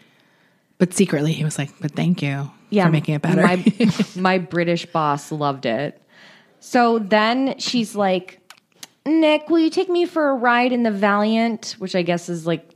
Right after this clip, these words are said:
Speaker 1: The car.
Speaker 2: the name of his car. And she's like, "There's a place I wanna show you."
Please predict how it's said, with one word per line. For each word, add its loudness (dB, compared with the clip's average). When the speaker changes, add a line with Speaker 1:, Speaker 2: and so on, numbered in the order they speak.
Speaker 1:
The 4
car. 0
Speaker 2:
the -2
name 2
of -2
his -2
car. 0
And 2
she's -6
like, 0
"There's 0
a 2
place 0
I 0
wanna 0
show 0
you." 2